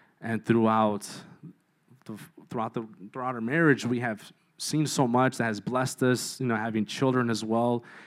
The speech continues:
We still do the same thing. We, we talk about how we wanna discipline our kids together, that we're gonna potty train them together. It's not just you or me, but we do it together, <laughs> you know, and,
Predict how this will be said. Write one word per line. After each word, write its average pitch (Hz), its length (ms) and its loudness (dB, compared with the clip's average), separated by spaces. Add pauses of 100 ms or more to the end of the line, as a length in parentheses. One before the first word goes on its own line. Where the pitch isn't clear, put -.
We 123 100 4
still 147 240 8
do 127 240 6
the 120 100 0
same 117 300 0
thing. 120 360 -2
We, 107 200 -6
we 101 140 -14
talk 123 280 -6
about 113 240 0
how 113 140 -2
we 113 80 -2
wanna 110 200 -2
discipline 117 420 -8
our 110 120 -2
kids - 320 -6
together, 110 540 -2 (540)
that 110 240 -4
we're 113 100 -4
gonna 113 200 -6
potty 120 360 -4
train 120 240 -4
them 113 120 -2
together. 113 320 -2
It's 110 100 -2
not 117 120 -4
just 107 220 -10
you 120 320 -4
or 110 80 -6
me, 113 220 -8
but 113 140 -12
we 151 120 4
do 202 120 4
it 220 80 0
together, 220 540 0
<laughs> - 0 -
you 143 440 2
know, 151 300 4
and, 135 340 -2